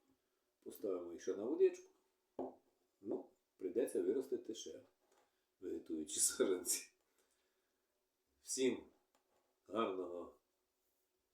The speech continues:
міцного здоров'я, гарних врожаїв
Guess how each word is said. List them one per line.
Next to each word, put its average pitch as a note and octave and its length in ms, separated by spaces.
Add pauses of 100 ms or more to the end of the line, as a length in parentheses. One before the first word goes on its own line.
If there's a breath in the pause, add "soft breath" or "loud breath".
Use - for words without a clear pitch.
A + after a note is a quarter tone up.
(680)
міцного D#2+ 560
здоров'я, C#3+ 580 (840)
гарних - 400
врожаїв A#2 540